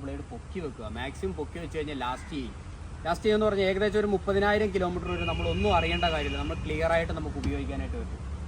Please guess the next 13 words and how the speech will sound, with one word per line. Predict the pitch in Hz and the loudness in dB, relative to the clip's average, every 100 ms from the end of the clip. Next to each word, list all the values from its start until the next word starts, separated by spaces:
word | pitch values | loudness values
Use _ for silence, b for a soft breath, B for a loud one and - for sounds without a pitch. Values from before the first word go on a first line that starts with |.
| - - | -6 -6
ഇല്ലാത്ത | 180 220 233 220 | 4 6 6 4
രീതി | 214 208 | 2 0
ഉപയോഗിച്ച് | 180 185 180 | 0 -2 -2
കഴിഞ്ഞാൽ | 180 185 | -2 0
പെട്ടെന്ന് | 170 - 190 196 214 - - | 0 0 0 4 4 2 -4
നമ്മുടെ | 151 160 156 | -2 0 0
വൈപ്പർ | 147 147 156 | 0 0 -2
ബ്ലേഡ് | 156 160 151 | -2 -2 -2
മാറുകയും | 131 135 143 127 | -2 -2 -2 0
പോവുകയും | 143 151 156 143 | 2 2 2 0
ചെയ്യും. | 127 113 - - - 180 | -2 -6 -8 -10 -8 -2
അപ്പോൾ | 185 226 | 2 4
നിങ്ങൾ | 226 | 4